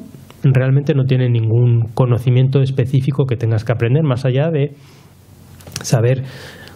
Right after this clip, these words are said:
cómo se llaman los brazos, el cuerpo, del, el torso, la espalda, las piernas y demás, ¿vale? Entonces, en ese aspecto no hay ningún conocimiento previo.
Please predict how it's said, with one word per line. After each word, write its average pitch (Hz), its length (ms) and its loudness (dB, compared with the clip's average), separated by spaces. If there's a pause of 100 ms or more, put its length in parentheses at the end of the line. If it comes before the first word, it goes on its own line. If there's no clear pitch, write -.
cómo 110 180 2
se 104 100 0
llaman 107 420 0
los 113 160 2
brazos, 135 600 0 (320)
el 110 240 2
cuerpo, 123 680 2
del, 110 520 -2
el 110 160 -2
torso, 165 480 0
la 123 120 0
espalda, 147 580 0
las 117 200 -2
piernas 135 560 0
y - 20 -2
demás, 95 340 -6 (320)
¿vale? 127 180 2
Entonces, 110 280 2
en 123 80 4
ese 120 160 2
aspecto 135 340 0
no 113 220 4
hay 117 160 2
ningún 110 540 2
conocimiento 107 680 0
previo. 95 380 -4